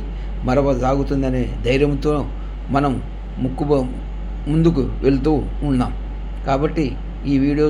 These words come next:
చూస్తున్న వారు ఈ వీడియోను షేర్ చేయండి, నా ఛానల్ను సబ్స్క్రైబ్ చేసుకోండి. పది మందికి కూడా ఈ వీడియోను మీ WhatsApp గ్రూపుల ద్వారా పంపిస్తారని మనస్ఫూర్తిగా ఆశిస్తూ, ఈ వీడియోను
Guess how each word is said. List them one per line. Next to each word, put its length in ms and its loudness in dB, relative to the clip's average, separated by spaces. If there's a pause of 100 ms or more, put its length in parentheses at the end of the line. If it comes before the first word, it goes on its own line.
చూస్తున్న 420 -2
వారు 220 2 (260)
ఈ 40 4 (100)
వీడియోను 500 2 (440)
షేర్ 320 4
చేయండి, 380 2 (520)
నా 80 2 (480)
ఛానల్ను 420 2 (380)
సబ్స్క్రైబ్ 500 2
చేసుకోండి. 480 0 (1120)
పది 220 4
మందికి 320 2
కూడా 280 2 (420)
ఈ 20 4 (460)
వీడియోను 440 4 (220)
మీ 100 4 (100)
WhatsApp 440 2
గ్రూపుల 360 0
ద్వారా 240 0 (440)
పంపిస్తారని 680 0 (300)
మనస్ఫూర్తిగా 640 -2 (280)
ఆశిస్తూ, 380 -2 (840)
ఈ 40 4 (120)
వీడియోను 380 4